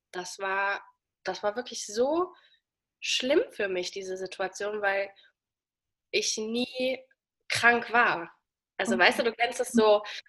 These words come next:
Speaker 1: von deinen Großeltern oder halt von älteren Leuten,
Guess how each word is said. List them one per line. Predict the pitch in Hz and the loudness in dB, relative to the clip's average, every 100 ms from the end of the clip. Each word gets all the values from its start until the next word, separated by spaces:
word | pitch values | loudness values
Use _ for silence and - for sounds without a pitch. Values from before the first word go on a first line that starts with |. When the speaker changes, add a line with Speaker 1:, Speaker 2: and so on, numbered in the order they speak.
| _ _ _ | _ _ _
Speaker 1:
von | 208 196 | 0 2
deinen | 185 | 2
Großeltern | 180 269 294 294 - 208 208 208 208 196 196 190 | 4 8 8 6 4 6 6 4 2 2 2 -2
oder | 180 175 | -2 -4
halt | 175 180 | -4 -6
von | - | 0
älteren | 185 240 214 214 | 4 4 2 0
Leuten, | 202 196 190 196 190 | 2 2 2 -2 -10